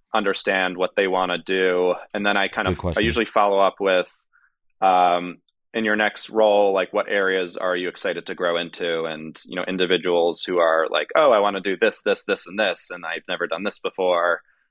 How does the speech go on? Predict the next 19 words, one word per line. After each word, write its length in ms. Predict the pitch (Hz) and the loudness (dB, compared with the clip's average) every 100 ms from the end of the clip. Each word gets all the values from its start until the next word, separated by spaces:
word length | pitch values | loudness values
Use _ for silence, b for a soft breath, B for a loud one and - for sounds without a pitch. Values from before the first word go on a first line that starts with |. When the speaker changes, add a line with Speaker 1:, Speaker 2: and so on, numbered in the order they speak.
| _ - | _ 0
Speaker 1:
Um, 260 | 87 85 - | 2 2 -2
we 100 | 101 | 0
really 260 | 110 107 | 4 4
like 240 | 98 95 - | 4 0 -2
people 340 | 98 92 92 | -8 -4 -4
who 140 | 92 87 | -4 -4
are, 400 | 87 87 82 - _ _ _ _ _ - | -2 -2 -4 -8 _ _ _ _ _ -4
uh, 160 | 87 80 - | -2 -2 -4
excited 460 | - - 123 120 - | -4 0 2 2 0
to 120 | 110 | 0
learn. 560 | 107 107 107 107 104 | 2 2 2 -2 -6
They, 220 | 95 92 92 | -6 -6 -6
they 100 | 92 | -6
like 220 | 95 98 | -4 -4
working 500 | 107 98 98 95 92 - | -4 -6 -8 -10 -12 -10
in 80 | |
an 180 | 92 90 - | -8 -8 -4
autonomous 520 | 92 - 101 95 90 | -4 -2 -4 -4 -6
structure, 760 | - 98 - - 95 92 87 | -4 -4 -2 -2 2 2 0